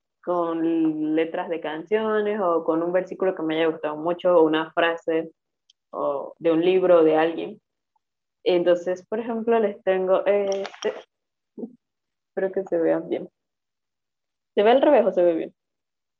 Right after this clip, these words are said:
Bien. Ok. Y si no lo pueden leer, yo se los leo. Ah, para los oyentes. Dice, "Tengo todo, eres todo lo que necesito". Salmo veintitrés.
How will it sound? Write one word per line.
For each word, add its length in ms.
Bien. 320
Ok. 200
Y 420
si 140
no 200
lo 180
pueden 240
leer, 300
yo 120
se 120
los 180
leo. 400
Ah, 200
para 220
los 160
oyentes. 640
Dice, 520
"Tengo 440
todo, 500
eres 440
todo 320
lo 140
que 120
necesito". 560
Salmo 540
veintitrés. 560